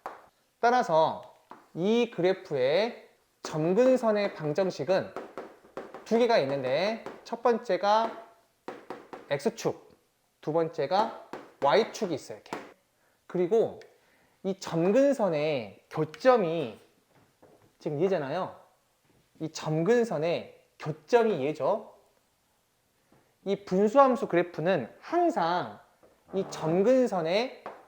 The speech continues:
교점에 대해서 점대칭이 돼요.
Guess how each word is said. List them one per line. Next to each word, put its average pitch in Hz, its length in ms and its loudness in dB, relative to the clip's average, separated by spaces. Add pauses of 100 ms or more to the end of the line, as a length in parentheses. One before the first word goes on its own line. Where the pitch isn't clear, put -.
(260)
교점에 226 560 2
대해서 156 720 4 (380)
점대칭이 196 840 -2
돼요. 113 200 -8